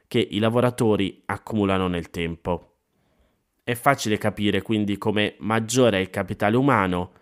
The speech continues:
maggiore è la produttività e in genere i salari. E allora ecco che arriva la domanda.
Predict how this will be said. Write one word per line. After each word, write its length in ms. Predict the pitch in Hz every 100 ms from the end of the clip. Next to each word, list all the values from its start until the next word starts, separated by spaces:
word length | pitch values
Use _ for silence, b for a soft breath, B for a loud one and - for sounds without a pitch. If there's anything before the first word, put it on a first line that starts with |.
| b b
maggiore 720 | - 123 120 127 120 113 104 -
è 120 | 98
la 120 | 95
produttività 920 | 98 95 92 87 87 85 87 82 82 _ _ _ _
e 140 | - 151
in 140 | 147
genere 580 | 139 117 107 98 85 -
i 100 | 95
salari. 520 | - 87 85 80 80
E 1080 | 82 - _ _ _ _ _ _ _ _ -
allora 240 | 165 156 -
ecco 180 | -
che 100 | 120
arriva 260 | 104 95 95
la 120 | 90
domanda. 640 | 85 82 80 80 85 85